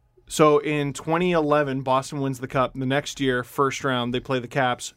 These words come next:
lose in Game seven. And then Caps, reigning Stanley Cup champions,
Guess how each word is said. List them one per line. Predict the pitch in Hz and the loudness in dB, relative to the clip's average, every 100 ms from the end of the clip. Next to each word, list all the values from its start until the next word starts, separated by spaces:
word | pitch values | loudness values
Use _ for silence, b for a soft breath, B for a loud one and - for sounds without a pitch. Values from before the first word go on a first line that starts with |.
| _ - | _ -8
lose | 135 151 151 143 | 0 2 2 0
in | 143 | -4
Game | 131 120 123 | -2 -2 -2
seven. | 127 120 131 180 _ _ _ _ _ b b b b b - | -2 -4 -4 -6 _ _ _ _ _ b b b b b -4
And | 143 139 | 0 2
then | 135 135 131 127 131 - | 0 0 -2 -4 -8 -8
Caps, | 147 135 123 - - - | 2 2 2 -10 -12 -4
reigning | 135 131 127 | -2 0 -2
Stanley | - 127 120 | -2 -4 -2
Cup | 123 | -4
champions, | - 127 120 127 123 - - | -2 -4 -2 -2 -4 -6 -16